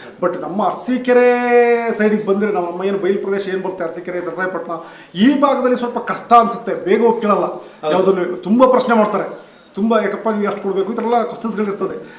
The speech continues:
Speaker 1: ಸರ್, ಆರಂಭ ದಿನಗಳು ಹೇಗಿತ್ತು ಸರ್ ನೀವು ಮಾಡಿದಾಗ?
Speaker 2: ಈಗ್ಲೂ ಅಷ್ಟೇ, ಅಷ್ಟೊಂದು ಜನ ಒಪ್ಪಿಲ್ಲ. ಬರೀ ನನ್ನ ಪ್ರಕಾರ ಹೇಳ್ಬೇಕು ಅಂದ್ರೆ ಗಾಣದೆಣ್ಣೆ ಒಪ್ಪಿರೋರು ಬರೀ ಒಂದು ಹತ್ತರಿಂದ ಹದಿನೈದು ಪರ್ಸೆಂಟ್
Speaker 1: ಹಾ,
Speaker 2: ಅಷ್ಟೇ.
Speaker 1: ನೋಡಿ.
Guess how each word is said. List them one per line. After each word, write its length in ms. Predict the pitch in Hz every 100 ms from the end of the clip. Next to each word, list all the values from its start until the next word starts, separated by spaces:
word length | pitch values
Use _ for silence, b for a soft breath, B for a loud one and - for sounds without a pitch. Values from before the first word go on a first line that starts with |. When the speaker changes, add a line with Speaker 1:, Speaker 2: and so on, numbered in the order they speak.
| -
Speaker 1:
ಸರ್, 100 | 202
ಆರಂಭ 300 | 180 180 214
ದಿನಗಳು 220 | 196 202 180
ಹೇಗಿತ್ತು 320 | 190 196 165
ಸರ್ 160 | 147 143
ನೀವು 120 | 156
ಮಾಡಿದಾಗ? 220 | 165 151
Speaker 2:
ಈಗ್ಲೂ 300 | 208 233 262
ಅಷ್ಟೇ, 300 | 208 - 185
ಅಷ್ಟೊಂದು 500 | 143 120 - 202 196
ಜನ 160 | 160 180
ಒಪ್ಪಿಲ್ಲ. 500 | 165 151 175 151 120
ಬರೀ 140 | 156
ನನ್ನ 300 | 190 165 165 180 180
ಪ್ರಕಾರ 300 | 180 180 175
ಹೇಳ್ಬೇಕು 400 | 170 165 160 170
ಅಂದ್ರೆ 160 | 151
ಗಾಣದೆಣ್ಣೆ 400 | 139 147 156 156
ಒಪ್ಪಿರೋರು 440 | 147 143 156 156 143
ಬರೀ 320 | 160 208 160
ಒಂದು 420 | 151 147 143 139 139
ಹತ್ತರಿಂದ 380 | 139 175 180
ಹದಿನೈದು 340 | 160 - 147 -
ಪರ್ಸೆಂಟ್ 280 | - 131 127
Speaker 1:
ಹಾ, 60 |
Speaker 2:
ಅಷ್ಟೇ. 160 | 147 170
Speaker 1:
ನೋಡಿ. 300 | - -